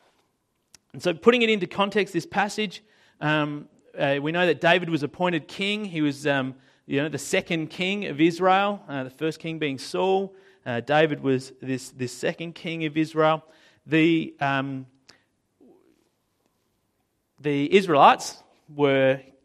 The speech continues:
promised the, uh, the promised land, were given the, you know, Canaan. Uh, they went in, they started taking, taking possession. That wasn't, it's an interesting thing, you know, like, this is just another, ano-, another aside sermon. When the Israelites came into Canaan,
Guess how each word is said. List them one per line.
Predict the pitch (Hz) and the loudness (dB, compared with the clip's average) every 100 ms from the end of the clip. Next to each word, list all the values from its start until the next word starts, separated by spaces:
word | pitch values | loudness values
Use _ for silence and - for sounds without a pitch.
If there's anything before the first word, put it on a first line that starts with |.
| _ | _
promised | - 175 185 - 147 | -2 0 -2 -6 -2
the, | 151 147 147 | 0 2 2
uh, | 139 | 0
the | 135 | -2
promised | - 165 156 | -6 -6 -4
land, | 156 185 277 302 | -2 0 -2 -6
were | 156 | -10
given | 135 180 170 | -6 -6 -6
the, | 160 | -6
you | 165 | -6
know, | 170 | -8
Canaan. | 170 160 185 214 226 _ _ _ - | -8 -8 -6 -8 -10 _ _ _ -6
Uh, | 127 | -2
they | 131 | -2
went | 139 190 208 | 0 -2 -2
in, | 214 | -4
they | 170 | -6
started | 131 185 170 165 | -4 0 0 0
taking, | - 175 175 170 165 165 _ _ _ _ | -4 -4 -4 -8 -10 -14 _ _ _ _
taking | - 170 170 151 | -4 -4 -4 -10
possession. | 147 131 147 - 104 _ _ - | -6 -2 -2 -4 -18 _ _ -4
That | - | 0
wasn't, | 247 220 214 - _ _ - - - | 0 -2 -8 -8 _ _ -20 -20 -16
it's | 190 220 | -12 -4
an | 254 | -2
interesting | 262 208 208 190 | -2 -4 -6 -4
thing, | 190 156 | -4 -2
you | 143 | -2
know, | 139 | -2
like, | 143 143 | 0 0
this | 165 151 | -2 -8
is | 139 | -10
just | 147 | -8
another, | 135 131 123 117 - | -4 -2 -2 -4 -8
ano-, | 127 131 | -6 -4
another | 127 135 117 | -2 -2 -2
aside | 113 123 127 127 | -4 -2 -2 -4
sermon. | 135 139 147 _ _ _ _ _ _ _ _ - | -6 -6 -6 _ _ _ _ _ _ _ _ -2
When | 180 220 | 2 2
the | 202 | 2
Israelites | 208 208 196 - | 4 6 6 2
came | 220 208 | -2 0
into | 220 - 170 | 0 -2 -6
Canaan, | 196 214 185 160 160 | -4 -2 -2 -4 -8